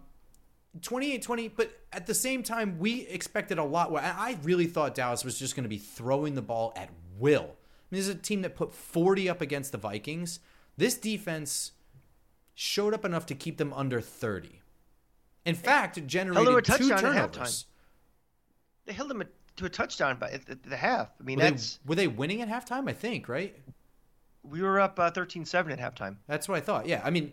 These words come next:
Speaker 2: Yeah.
Speaker 1: unthinkable for me prior to watching the game.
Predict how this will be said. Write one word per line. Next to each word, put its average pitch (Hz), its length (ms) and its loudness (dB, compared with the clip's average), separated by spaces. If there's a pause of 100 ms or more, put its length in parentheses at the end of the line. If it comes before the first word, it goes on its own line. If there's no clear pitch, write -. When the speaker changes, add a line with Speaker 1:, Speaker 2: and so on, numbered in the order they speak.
Speaker 2:
Yeah. 208 140 -2 (100)
Speaker 1:
unthinkable 208 960 0 (100)
for - 280 -4
me 135 200 0
prior 120 540 0
to 107 540 -6 (800)
watching 110 360 -4
the 98 80 -8
game. 85 300 -14